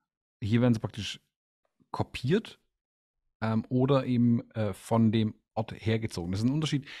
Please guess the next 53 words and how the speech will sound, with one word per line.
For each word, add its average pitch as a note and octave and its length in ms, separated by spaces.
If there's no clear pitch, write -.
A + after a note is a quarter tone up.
wenn A#2 80
ich B2+ 80
sie A#2+ 80
hier E3 200
jetzt F#3 100
von A#2 100
der A2+ 100
S-D-Karte A#2 520
zum F#2+ 180
Beispiel, E2+ 300
da F2+ 140
werden A2 200
sie G2+ 200
immer B2 360
reinkopiert, F#2 560
weil F2 80
da F2 60
ist G2 100
Capture G2+ 300
One G2+ 80
schlau F#2+ 260
genug G2 280
zu G2 100
wissen, A2 260
von G2+ 220
der G2+ 100
S - 140
D, - 140
ich - 160
will A2 120
sie G#2+ 60
nicht G2+ 160
auf F#2 80
der F2 100
S-D-Karte E2+ 480
lassen, D#2 280
das E2+ 100
macht F2 160
da E2 60
keinen E2+ 240
Sinn. C3+ 260
Also G#2+ 260
werden A2 220
sie G#2 220
<clears throat> C3+ 360
zum G#2+ 120
Beispiel G2+ 240
auf G2+ 80
meine F#2+ 180
Festplatte - 400
irgendwo E2 320
kopiert. - 480
Dann G3 500